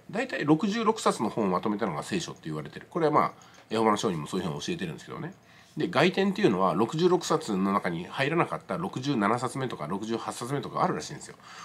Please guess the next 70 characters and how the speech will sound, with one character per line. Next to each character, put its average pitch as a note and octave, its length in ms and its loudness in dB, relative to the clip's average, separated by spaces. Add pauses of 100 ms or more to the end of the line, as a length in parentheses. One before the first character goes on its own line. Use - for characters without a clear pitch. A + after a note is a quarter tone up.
(180)
で、 A2 80 -2
跳 - 120 -2
ね E3+ 40 6
の G#3+ 140 6
け E3+ 100 4
た G#2 80 -2
や D#2 80 -2
つ - 100 -12
で、 E2+ 200 0
「こ D3+ 120 -4
れ D3+ 60 -4
は F#3+ 80 -2
な G#3+ 100 4
ん F#3 60 4
か B2 80 0
イ D3 160 2
エ A2+ 40 0
ス - 120 -2
が G2 80 0
言 F2 100 -2
っ - 80 -14
た B2+ 100 -4
っ A#2+ 40 -6
て - 80 -16
言 E2+ 80 -12
っ - 40 -20
て - 60 -12
も、 F2 200 -6 (360)
ま F2 120 2
あ - 20 2
い G2 40 2
い C3 40 6
ん F#3+ 40 4
じ - 60 4
ゃ F#3 60 2
な E2+ 80 -2
い D2 60 -6
の？」 E2 100 -4
み F#2+ 60 -4
た - 80 -10
い - 20 -10
な G#1+ 80 -8
の C#2+ 60 -6
が - 40 -6
跳 - 120 -2
ね F#2+ 100 0
た - 80 -10
と - 160 -14
か - 80 -10
ね。 G3 120 -6 (380)
で、 C3 120 -8 (280)
そ A3 140 4
も F4+ 80 8
そ - 100 4
も F#2+ 120 4
誰 D4+ 200 8
が G#2+ 80 4
そ - 140 -2
れ D#2+ 80 -2
を C#2+ 100 -4
ね、 E2 160 -6 (180)
六 A2 220 -2
十 B2 120 4
六 A2+ 180 6
冊 A2+ 240 0
を D2+ 220 -2
ま G2+ 120 2
と A2 100 -4
め G#2 120 0
た、 D2+ 180 -2